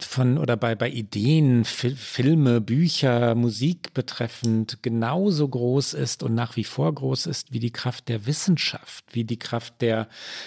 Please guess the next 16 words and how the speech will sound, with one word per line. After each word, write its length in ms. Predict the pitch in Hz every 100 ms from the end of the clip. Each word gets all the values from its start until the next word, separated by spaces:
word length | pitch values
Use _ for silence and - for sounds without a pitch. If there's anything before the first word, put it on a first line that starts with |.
| -
der 100 | 110
technologischen 840 | - 113 120 101 117 175 127 - 110
Entwicklung. 640 | - - - - 170 170
Ich 140 | 160 107
meine, 200 | 104 98
wer 200 | 104 117
dominiert 760 | 113 113 110 110 110 135 -
die 200 | 107 98
Welt 380 | 98 117 147 -
technologisch? 720 | - - 120 110 151 - -
Welche 240 | 104 -
Geräte 440 | 110 104 110 - 143
nutzen 520 | 107 - - 139 135
wir? 180 | 160 107
Ja, 280 | 117 170 120
welche, 580 | 110 - 120 113 113